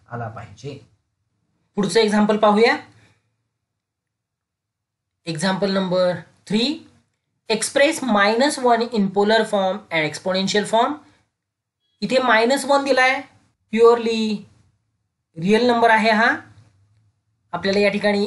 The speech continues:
इमॅजिनरी पार्ट जो आहे तो कन्सिडर करावा लागेल. So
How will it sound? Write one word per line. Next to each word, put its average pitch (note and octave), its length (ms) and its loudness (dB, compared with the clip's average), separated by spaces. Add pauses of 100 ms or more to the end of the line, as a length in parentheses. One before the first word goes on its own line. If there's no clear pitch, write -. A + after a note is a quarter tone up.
(100)
इमॅजिनरी A#3 840 0 (160)
पार्ट G3 220 0
जो G3+ 100 -2
आहे F3+ 260 -2
तो G3 60 -4
कन्सिडर G3 360 -4
करावा G3+ 260 2
लागेल. A3 360 0 (500)
So B3+ 80 0